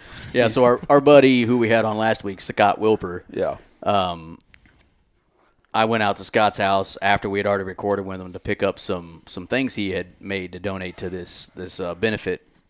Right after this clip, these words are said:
Speaker 1: uh, bag tournament we had. And I had the boys with me, and Scott goes, "Boys, come here." So we walk up, and he's got two guns sitting there, and he goes, you know, "Pick which one you want."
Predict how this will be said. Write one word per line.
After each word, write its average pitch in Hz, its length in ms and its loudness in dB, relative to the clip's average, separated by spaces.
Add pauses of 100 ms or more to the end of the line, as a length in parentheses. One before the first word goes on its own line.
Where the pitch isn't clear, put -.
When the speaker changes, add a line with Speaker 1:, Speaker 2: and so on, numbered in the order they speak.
(100)
Speaker 1:
uh, 80 160 -4
bag 123 320 2
tournament 92 300 -6
we 85 80 -12
had. 82 240 -10 (680)
And 101 140 -2
I 98 80 0
had 95 220 -2
the 92 60 -10
boys 95 280 -4
with 90 160 -10
me, 90 140 -14
and 82 180 -18 (380)
Scott 98 340 -4
goes, 95 160 -6
"Boys, 202 320 2
come 220 160 0
here." 120 260 -2 (840)
So 92 180 -8
we 101 140 -2
walk 104 260 2
up, 110 260 2
and 87 140 -16
he's 95 140 -10
got 98 360 -4
two 120 140 -6
guns 117 300 2
sitting - 220 -6
there, 127 240 -2
and 98 140 -8
he 95 120 -12
goes, 95 320 -10
you 117 80 -6
know, 113 100 -6 (400)
"Pick 190 160 -8
which 180 180 -2
one 160 140 0
you 139 100 -2
want." 92 280 -10